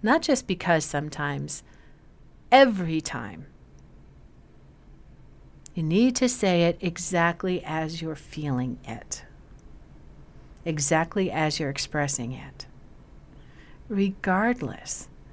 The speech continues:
of what anyone else says is proper. So how does this work for you in business?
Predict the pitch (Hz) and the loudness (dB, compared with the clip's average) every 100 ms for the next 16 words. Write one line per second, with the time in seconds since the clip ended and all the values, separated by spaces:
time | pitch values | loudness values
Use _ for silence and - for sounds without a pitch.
0 | - 180 180 180 - 170 180 220 226 240 | 2 4 6 4 2 2 4 4 2 2
1 | - 151 143 151 - - - - 139 127 | 0 -2 -2 -2 -6 -6 -4 0 2 0
2 | 135 - 190 - - 220 - 127 85 - | -4 -4 -4 -2 0 0 0 -4 -8 -14
3 | - - - - - - - - - - | -20 -20 -20 -20 -20 -20 -20 -20 -20 -20
4 | - - - - - - - - - - | -20 -20 -20 -20 -20 -20 -16 -14 -2 8
5 | 330 247 196 220 220 220 220 240 226 233 | 8 10 6 2 -6 -6 -6 -6 -4 -2
6 | 226 214 285 - 127 80 - | -4 -2 -4 -6 -10 -12 -14